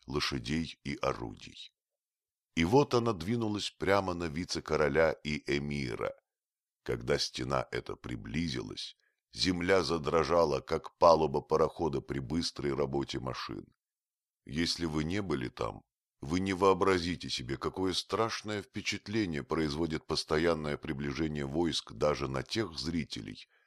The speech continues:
которые знают, что они видят только парад. Я взглянул на эмира. До этих пор он не выказывал ни тени изумления или какого-либо другого чувства.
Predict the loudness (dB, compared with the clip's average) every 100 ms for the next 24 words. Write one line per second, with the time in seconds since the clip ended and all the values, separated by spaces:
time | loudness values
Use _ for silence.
0 | _ _ -4 0 2 4 2 2 2 2
1 | 2 -2 0 0 0 -2 -2 -4 -6 -8
2 | 0 2 2 -4 -2 0 0 -2 -8 -14
3 | _ _ _ _ _ _ _ 2 2 2
4 | -6 -6 -4 -6 -6 -6 -6 -8 -10 -12
5 | -14 -16 _ _ _ _ _ _ 2 2
6 | 4 2 0 -4 2 2 2 0 -2 0
7 | -2 0 2 4 4 2 0 -2 0 0
8 | 0 -4 -2 0 0 0 -2 -4 -8 -10
9 | _ _ -4 -2 0 0 2 4 4 4
10 | 2 0 -2 -2 -2 -4 -8 -10 -12 -14
11 | -14